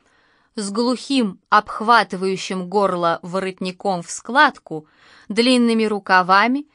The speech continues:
и панталонами до середины икры под длинной юбкой.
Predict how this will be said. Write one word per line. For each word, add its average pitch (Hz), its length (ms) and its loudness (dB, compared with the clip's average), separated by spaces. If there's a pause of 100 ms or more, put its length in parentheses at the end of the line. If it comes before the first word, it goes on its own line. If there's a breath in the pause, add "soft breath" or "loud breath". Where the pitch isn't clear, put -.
(300 soft breath)
и 285 120 -2
панталонами 269 1040 2
до 190 200 -4
середины 226 760 -2
икры 226 580 -8 (220 soft breath)
под 202 260 2
длинной 196 560 -4
юбкой. - 640 -12